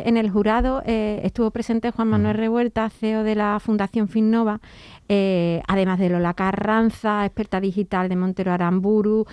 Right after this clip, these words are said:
Speaker 1: Raquel Sánchez, directora corporativa de aquí de la R T V A, Rosa Sile, directora gerente de
Speaker 2: Ujú.
Speaker 1: Andalucía Emprende,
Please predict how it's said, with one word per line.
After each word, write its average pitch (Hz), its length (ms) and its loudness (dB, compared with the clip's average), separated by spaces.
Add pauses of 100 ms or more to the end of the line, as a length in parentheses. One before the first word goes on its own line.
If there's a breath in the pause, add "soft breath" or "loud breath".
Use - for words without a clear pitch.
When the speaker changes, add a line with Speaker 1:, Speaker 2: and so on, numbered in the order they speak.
(240 loud breath)
Speaker 1:
Raquel 196 340 0
Sánchez, 190 320 0
directora 185 600 -2
corporativa 180 560 -4
de 180 60 -2
aquí 175 140 -4
de 180 100 -2
la 165 120 0
R 180 180 -4
T 180 100 -4
V 185 160 0
A, 190 120 0
Rosa 185 320 -4
Sile, 185 360 0
directora 185 440 -2
gerente 180 360 0
de 180 60 0
Speaker 2:
Ujú. 180 80 -2
Speaker 1:
Andalucía 180 500 -2
Emprende, 185 720 0